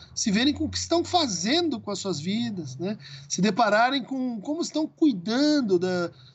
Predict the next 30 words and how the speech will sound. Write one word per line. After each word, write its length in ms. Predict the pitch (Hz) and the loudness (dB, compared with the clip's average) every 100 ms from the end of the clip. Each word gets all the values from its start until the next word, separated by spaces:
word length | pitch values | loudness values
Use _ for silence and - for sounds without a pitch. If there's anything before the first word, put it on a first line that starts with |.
| _ | _
do 100 | 180 | -2
seu 200 | 180 180 | 0 0
medo, 680 | 143 190 240 247 240 226 208 | 2 4 4 2 0 -2 -4
das 180 | 180 160 | -4 -4
suas 280 | 175 160 147 | -4 -6 -4
angústias, 760 | 156 151 202 247 254 - 196 | -4 0 2 4 2 0 -2
mas 160 | 165 185 | 0 0
também 280 | 185 175 196 | 0 0 0
dos 160 | 160 | 0
seus 180 | 185 160 | 2 2
desejos, 800 | 151 135 160 214 233 233 180 180 | 0 2 2 4 2 0 -2 -4
das 120 | 165 | -2
suas 180 | - 151 | -2 -2
demandas, 760 | 151 139 170 214 247 226 160 131 | -2 0 2 4 2 0 -4 -2
né? 220 | 175 226 - - - | -4 -4 -8 -20 -2
Do 140 | 254 | 0
que 160 | - 392 | 2 0
que 120 | 403 | 2
é 80 | 415 | 0
feito 380 | - 311 247 226 | 4 2 2 -2
tudo 240 | 220 208 | -6 0
isso? 420 | 170 127 - - _ | 0 0 -6 -16 _
Digo 380 | 180 294 349 196 | 2 2 2 -2
porque 640 | - 196 - 220 240 285 285 | -4 -8 -6 -4 -4 -6 -4
tenho 220 | 339 330 | 0 2
tido 260 | - 196 185 | 0 -2 -2
conversas 760 | 233 180 180 269 - - 196 | -4 -2 0 0 -2 -10 -10
com 200 | - 202 | -2 0
vários 580 | 143 185 220 247 190 - | 2 4 6 4 0 -6
pacientes 960 | 170 160 - 147 170 254 302 - 208 | -10 -14 -10 -6 -6 -4 -6 -8 -12